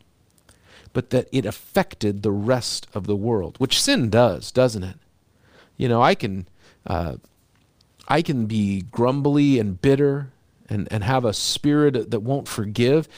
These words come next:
and I think that doesn't affect anyone but me, but the truth is, it'll affect my relationship with others,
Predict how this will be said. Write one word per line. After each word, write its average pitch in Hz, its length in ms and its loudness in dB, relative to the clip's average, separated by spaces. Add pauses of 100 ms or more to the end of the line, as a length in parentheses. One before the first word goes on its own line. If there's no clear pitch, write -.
(140)
and 127 120 2
I 131 80 4
think 127 220 -2
that 139 160 2
doesn't 131 200 -2
affect 123 340 -2
anyone 123 380 -2
but 113 140 -4
me, 135 160 0
but - 160 -4
the - 80 -8
truth 226 480 -4
is, 90 280 -2
it'll 143 280 2
affect - 360 -4
my 101 100 -2
relationship 87 680 -6
with - 140 -16
others, 190 540 -2